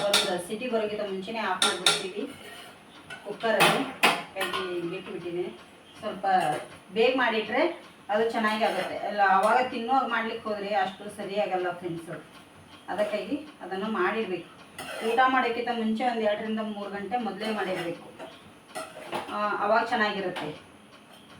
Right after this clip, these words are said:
ಹಾಗಾಗಿ ಇವಾಗ ನೋಡಿ, ಇದನ್ನು ಎಷ್ಟು ಬೇಗ ತರಕಾರಿ ಕಟ್ ಮಾಡ್ಕೊಂಡು ಎಷ್ಟು ಬೇಗ ಇದನ್ನ ಮಾಡಿ, ತುಂಬ ಲೇಟ್ ಆಗಿತ್ತು.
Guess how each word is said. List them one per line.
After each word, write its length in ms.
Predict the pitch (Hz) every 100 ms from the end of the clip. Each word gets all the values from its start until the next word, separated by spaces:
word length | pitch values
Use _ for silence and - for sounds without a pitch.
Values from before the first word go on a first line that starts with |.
| - - - -
ಹಾಗಾಗಿ 420 | 381 185 190 180 294 - - - - - - - - - - - - - - - - - - 196
ಇವಾಗ 140 | 202
ನೋಡಿ, 280 | 196 190 170
ಇದನ್ನು 540 | 170 185 262 - - - - - - - - - - - - - - - 640 - - - - - - - - - - 175 170 - -
ಎಷ್ಟು 380 | 190 190 - 220
ಬೇಗ 200 | 208 202
ತರಕಾರಿ 380 | 208 190 202 196 202
ಕಟ್ 180 | 208
ಮಾಡ್ಕೊಂಡು 440 | 202 190 196 196 180
ಎಷ್ಟು 220 | 180 185
ಬೇಗ 120 | 190
ಇದನ್ನ 280 | 185 196 190
ಮಾಡಿ, 380 | 180 170 170 -
ತುಂಬ 160 | 214 -
ಲೇಟ್ 200 | 220 -
ಆಗಿತ್ತು. 380 | - 359 -